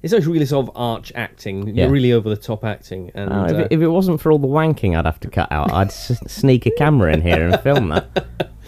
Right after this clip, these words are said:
Speaker 1: But and, and Mark Gatiss tends to act like that.
Speaker 2: Hmm.
Speaker 1: He seems to forget there's a camera present, and he, he still sort of acts like he's in his own living room pretending to be
Speaker 2: <laughs>
Speaker 1: to pretending to be Mycroft or,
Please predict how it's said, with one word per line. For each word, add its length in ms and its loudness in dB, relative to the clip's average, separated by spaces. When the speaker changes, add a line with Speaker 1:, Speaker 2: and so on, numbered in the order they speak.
Speaker 1:
But 300 0
and, 200 2
and 380 2
Mark 280 0
Gatiss 320 -2
tends 220 0
to 140 -16
act 280 -10
like 400 -4
that. 460 -8
Speaker 2:
Hmm. 200 0
Speaker 1:
He 60 -4
seems 240 -4
to 80 -4
forget 280 -2
there's 200 0
a 60 -4
camera 360 -2
present, 400 -8
and 100 -8
he, 60 -2
he 120 -8
still 260 -10
sort 220 -10
of 100 -10
acts 320 -14
like 200 -12
he's 100 -8
in 80 -4
his 120 -8
own 200 -6
living 240 -2
room 160 -2
pretending 540 -10
to 100 -12
be 100 -8
Speaker 2:
<laughs> 640 0
Speaker 1:
to 80 -10
pretending 400 -4
to 60 -16
be 80 -2
Mycroft 600 -8
or, 260 -8